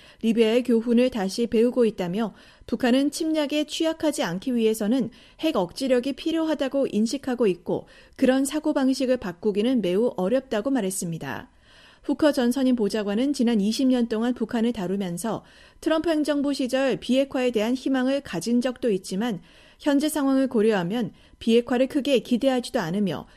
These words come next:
비핵화에 낙관적이지도 않다고 말했습니다. 그러면서 우리의 궁극적인 목표가 무엇인지에 대해 묻고 싶다고 말했습니다.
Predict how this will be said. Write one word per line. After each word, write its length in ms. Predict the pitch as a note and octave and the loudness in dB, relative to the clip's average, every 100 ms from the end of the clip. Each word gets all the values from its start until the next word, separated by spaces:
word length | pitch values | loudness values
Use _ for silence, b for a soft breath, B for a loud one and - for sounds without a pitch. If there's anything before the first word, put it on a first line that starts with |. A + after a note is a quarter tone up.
| b | b
비핵화에 500 | - G3+ G3+ G3+ G#3 | 0 0 2 -2 0
낙관적이지도 880 | A3+ D#3 - B3+ B3+ C4 A#3+ A3 B3+ | -2 -4 -2 -2 0 -2 -2 -2 -2
않다고 400 | F3 F#3 A3+ C4+ | -4 -4 -4 -2
말했습니다. 760 | B3 F#3 - E3 D#3 C3+ G#2 - _ b b b | -2 -4 -6 -8 -8 -10 -12 -14 _ b b b
그러면서 600 | A#3 G#3+ F#3+ F#3+ E3+ - b b | 0 2 0 -2 -6 -10 b b
우리의 360 | A3+ A3 C4 C#4+ | 0 2 4 2
궁극적인 640 | B3 A#3 D4+ - C#4 C4+ | 4 4 4 0 0 4
목표가 480 | G#3 G3 - A3 B3 | 2 2 0 0 0
무엇인지에 680 | E3 G3 B3 C#4 C#4 C4 B3+ | 0 2 2 2 0 0 0
대해 340 | A#3 F#3 A#3 G3 | 0 0 0 0
묻고 400 | F3+ A#3 - C#4 | 0 -2 -2 -2
싶다고 400 | B3+ - F3+ B3+ | -4 -6 -2 0
말했습니다. 720 | A3 F3+ - D#3+ D#3 C3+ - | 0 -4 -6 -8 -10 -12 -12